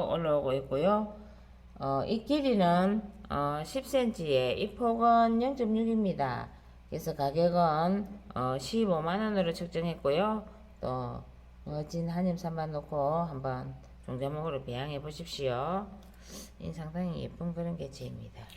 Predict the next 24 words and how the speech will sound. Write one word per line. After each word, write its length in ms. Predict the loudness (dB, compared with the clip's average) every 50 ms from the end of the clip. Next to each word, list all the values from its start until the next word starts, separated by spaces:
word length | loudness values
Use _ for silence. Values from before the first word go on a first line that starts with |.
| -20 -20 -20 -18 -18 -18 -18 -18 -20 -20 -12 0 6
네, 340 | 10 10 10 10 10 8 8
이렇게 320 | 6 6 6 6 6 4
분을 340 | 6 4 4 4 4 4 4
털어봤고요. 1000 | 4 4 4 6 6 6 4 4 6 6 8 8 8 8 8 8 8 6 6 4
어, 240 | 2 2 2 2 0 0 2
뿌리는 400 | 2 4 6 6 6 6 4 2
건강합니다. 840 | 0 -2 -2 0 0 0 0 0 0 2 4 4 4 2 0 -2 -4 -8 -12 -16 -12 -6
이렇게 360 | -4 -4 -4 -4 -4 -6 -6
보시면 720 | -6 -6 -8 -6 -4 -2 -2 -2 -2 -2 -2 0 0 -2
전체적으로. 880 | -2 -4 -6 -6 -4 -2 -2 -2 -2 0 0 0 2 2 2 0 -2 -6 -10 -16 -18 -20 -20 -20 -20 -16 -10
그리고 560 | -6 -6 -4 -4 -2 -2 0 0 -2 -2 -4 -8 -14 -16 -10
또 80 | -10 -8
신화가 720 | -6 -4 -2 0 0 0 0 -2 -4 -6 -4 -6 -6 -6
아주 180 | -6 -4 -2 -2
예쁘게 380 | -2 -2 -4 -6 -4 -4 -4
색을 240 | -6 -4 -6 -4 -4
물고 320 | -4 -6 -6 -4 -2 -2
이렇게 260 | -2 -4 -6 -4 -2 -2
올라오고 400 | 0 0 -2 -4 -4 -2 -2 -2
있지요. 420 | -2 -4 -4 -2 0 0 0 -2 -6 -14 -18 -18 -18 -16 -12 -10 -10 -10 -10 -12 -8
그래서 340 | -6 -6 -4 -2 -2 -2 -2
종자목으로 640 | -2 -4 -4 -4 -4 -2 -2 -2 -2 -2 -2 -4 -4
한번 720 | -4 -6 -4 -4 -2 -2 -2 -2 -2 -2 -2 -4 -4 -6 -4
또 320 | -4 -2 -2 -2 -6 -8